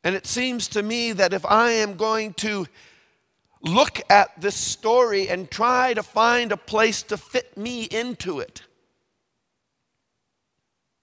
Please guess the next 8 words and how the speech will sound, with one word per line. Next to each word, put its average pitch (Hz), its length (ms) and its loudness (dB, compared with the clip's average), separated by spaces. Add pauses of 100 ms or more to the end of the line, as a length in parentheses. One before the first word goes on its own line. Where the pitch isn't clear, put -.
(2250)
maybe 202 360 -4
that's 190 340 -4
where 151 240 -4
it 147 100 -10
makes 151 360 -10
the 151 100 -10
most 143 380 -10
sense. - 540 -12